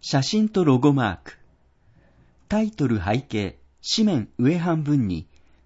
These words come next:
ブレックスの選手を写した写真とロゴマークが掲載されています。コート中央で円陣を作った十名の選手が、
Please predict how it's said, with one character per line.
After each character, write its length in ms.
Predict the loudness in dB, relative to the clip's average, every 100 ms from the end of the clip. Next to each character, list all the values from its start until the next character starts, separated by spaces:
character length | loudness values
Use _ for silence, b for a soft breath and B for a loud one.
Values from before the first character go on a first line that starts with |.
| -2
ブ 100 | 0
レ 60 |
ッ 80 | 0 -6
ク 80 | -8
ス 100 | -2
の 120 | -2
選 240 | -2 -4
手 160 | -4 -2
を 80 | -2
写 240 | -2 -4
し 80 | -4
た 100 | -6
写 160 | -6 -6
真 260 | 0 0
と 300 | 0 -4 -4 _ -2
ロ 160 | 0
ゴ 100 | 2
マ 160 | 4 2
ー 40 |
ク 140 | 0 -4
が 120 | -6
掲 180 | -2 -4
載 240 | -2 -4
さ 180 | -2 -4
れ 100 | -2
て 120 | -4
い 80 | -4
ま 140 | -4
す。 320 | -6 -8 -10 -18 _ _ _ _ _ _ _ _ _ _ _ -6
コ 200 | -2 0
ー 20 |
ト 160 | -2 -6
中 300 | -4 -2 0
央 160 | 0
で 140 | 0 2
円 160 | 2
陣 240 | 2 0 -2
を 60 |
作 200 | -4 -8
っ 40 | -8
た 280 | -6 -8 -6
十 300 | -2 2 4
名 160 | 4
の 100 | 2
選 240 | 0 0 -2
手 180 | -2 -6
が、 220 | -8